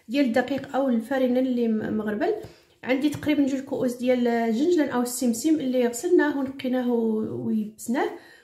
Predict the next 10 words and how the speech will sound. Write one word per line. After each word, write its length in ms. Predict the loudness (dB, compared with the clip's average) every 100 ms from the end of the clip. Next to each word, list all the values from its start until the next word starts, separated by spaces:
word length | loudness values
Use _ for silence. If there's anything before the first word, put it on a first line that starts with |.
| _
ما 80 | 2
محمرش، 640 | 4 4 0 0 -2 -6 -14 -10
كنأكد 640 | -4 -2 -2 -4 -6 -6 -2
على 100 | 0
هذه 120 | 2
المساله، 360 | 0 0 -2 0
ما 100 | 0
محمرش 440 | 2 0 0 -2
يعني 160 | -4 -4
خضر. 280 | -2 -2